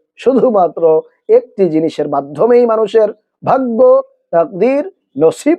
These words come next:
পরিবর্তন হতে পারে, সেটা হলো দোয়া। এজন্য আপনি যদি আজকের এই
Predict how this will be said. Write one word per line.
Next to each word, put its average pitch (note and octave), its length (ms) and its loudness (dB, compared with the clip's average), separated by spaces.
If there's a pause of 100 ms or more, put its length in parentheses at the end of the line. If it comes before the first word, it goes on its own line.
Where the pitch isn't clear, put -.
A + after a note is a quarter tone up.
পরিবর্তন E3 500 0
হতে G3 240 -2
পারে, G3+ 360 2 (300)
সেটা F3 260 0
হলো D#3+ 300 2
দোয়া। B2 580 -2 (340)
এজন্য G#3+ 300 2
আপনি G3+ 240 0
যদি G#3 320 0 (280)
আজকের F#3+ 440 -2
এই F#3 100 2